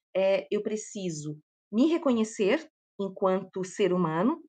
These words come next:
e aí é que vem a conexão, Denise, de que, "Ah, eu não faço parte desse planeta", ou eu,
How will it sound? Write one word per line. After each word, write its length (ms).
e 80
aí 240
é 60
que 120
vem 180
a 60
conexão, 560
Denise, 440
de 140
que, 100
"Ah, 140
eu 80
não 200
faço 280
parte 220
desse 160
planeta", 520
ou 80
eu, 200